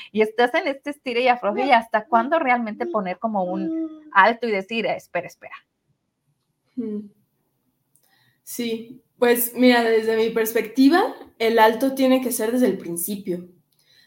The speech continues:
Speaker 2: Sobre todo porque si estamos relacionándonos, estamos para ser felices, para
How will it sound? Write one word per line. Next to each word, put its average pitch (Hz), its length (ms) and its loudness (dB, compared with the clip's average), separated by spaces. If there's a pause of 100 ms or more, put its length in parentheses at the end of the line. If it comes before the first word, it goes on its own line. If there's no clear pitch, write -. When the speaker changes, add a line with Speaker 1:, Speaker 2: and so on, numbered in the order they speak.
(180)
Speaker 2:
Sobre 277 320 4
todo 339 240 4
porque 320 260 0
si 269 100 2
estamos 277 400 2
relacionándonos, 247 960 -2
estamos 240 540 -4
para 214 240 0
ser 254 200 -4
felices, 262 720 -2
para 180 680 0